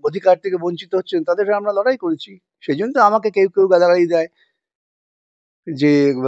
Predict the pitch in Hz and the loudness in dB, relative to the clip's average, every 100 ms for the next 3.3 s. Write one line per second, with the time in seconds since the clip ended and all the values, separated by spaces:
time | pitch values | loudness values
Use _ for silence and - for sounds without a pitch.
0 | 135 143 156 151 147 156 139 135 135 135 | 0 0 -2 -4 -8 -10 -8 -8 -10 -10
1 | 131 131 _ 127 135 135 156 202 226 175 | -12 _ _ -8 -4 0 0 0 -2 -2
2 | 139 143 131 139 120 156 170 165 165 160 | -4 -8 -12 -14 -10 -6 -4 -4 -4 -8
3 | 160 160 156 | -10 -12 -16